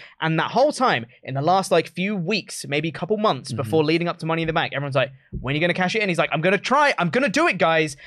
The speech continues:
Speaker 1: And he keeps trying, and he gets thwarted at every corner, and he keeps getting failed, and he gets more and more stressed out every week. Like, "I don't have time to cash in my briefcase. What do I do?"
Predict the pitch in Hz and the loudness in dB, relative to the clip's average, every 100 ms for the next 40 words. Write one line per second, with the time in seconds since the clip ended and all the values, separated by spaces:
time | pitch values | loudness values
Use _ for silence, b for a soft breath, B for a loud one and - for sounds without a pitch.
0 | - - - 190 - 247 240 233 - 165 | -12 -10 -8 -10 -2 2 2 2 0 -2
1 | 147 - 185 202 185 147 127 156 165 185 | -2 -4 2 2 4 0 0 0 2 0
2 | 185 185 143 113 123 - 196 - - 160 | 2 0 0 -4 -6 -8 -8 -6 -4 -2
3 | 160 151 - 165 143 147 147 127 170 196 | -4 -4 0 0 0 -2 -4 -2 2 2
4 | 185 175 - 196 165 185 151 165 151 139 | 2 0 0 -2 0 0 2 0 -2 -2
5 | 135 B B - 196 320 370 330 311 311 | -4 B B -6 0 2 2 2 0 2
6 | 392 - 269 220 240 185 196 220 208 190 | 0 2 2 2 2 2 2 4 4 2
7 | 143 | 0